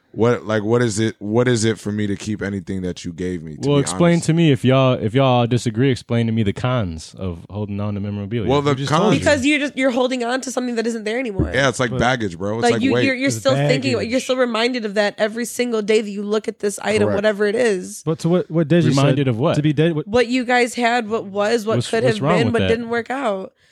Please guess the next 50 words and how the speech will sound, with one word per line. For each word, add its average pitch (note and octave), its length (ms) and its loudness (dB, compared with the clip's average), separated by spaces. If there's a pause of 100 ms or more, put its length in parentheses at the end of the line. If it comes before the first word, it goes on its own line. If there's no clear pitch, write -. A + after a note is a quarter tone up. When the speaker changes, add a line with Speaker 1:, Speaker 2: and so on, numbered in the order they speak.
(280)
Speaker 4:
Like, A#3 120 2
now A#3+ 260 4
I'm, B3 180 0
now A#3+ 180 0
I'm A#3+ 120 0
moving B3 280 -4
on. A#3+ 260 -2
I A#3 100 -2
wanna A3 220 0
get G#3+ 140 0
rid A3+ 120 2
of A3+ 60 -2
everything A#3 280 -2
that A3+ 60 -2
makes A3 180 -2
me A#3+ 60 -4
think B3+ 140 -6
of A3 80 -8
you. G3 260 -8
Speaker 2:
You A2+ 120 2
wanna B2 240 4
get A2+ 120 2
rid B2+ 180 2
of G2 140 0
it. F2 160 -4 (180)
I C#3 80 2
don't D#3 140 0
care. F2 440 -4 (460)
Speaker 1:
No, C#3+ 180 2
it's D3+ 140 -2
not D#3 120 0
about D3 200 0
getting B2 240 0
rid A#2+ 180 0
of. - 100 0
Speaker 4:
No, C4+ 140 4
Speaker 1:
It's D#4+ 100 0
like, G3 240 -4
Speaker 4:
it's - 380 -6 (140)
Speaker 1:
so F3+ 180 -2 (180)
think A3 160 -2
about G3+ 200 0
it - 20 -4
like D#3 220 -2
this, B2+ 240 -2 (100)
Eric. B2 260 2
You're C#3+ 140 6
a B2+ 60 2
person, A#2 340 2
right? A2 220 -6